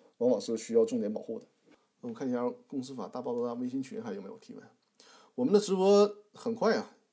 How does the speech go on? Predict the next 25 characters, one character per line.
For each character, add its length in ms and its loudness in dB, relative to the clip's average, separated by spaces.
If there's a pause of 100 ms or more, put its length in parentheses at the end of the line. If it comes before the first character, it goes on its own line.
(160)
也， 320 -4
也 200 -6
快 280 0
了 100 0
一 260 -8
小 140 -4
时 140 -10
了。 120 -6 (1120)
我 100 4
们 340 8 (580)
在 220 6
线 260 6
的 100 8
问 120 4
题 480 2
已 140 -2
经 300 4
解 200 0
答 240 0
的 320 2
差 180 -4
不 80 -6
多 140 2
了 80 4
啊， 220 -6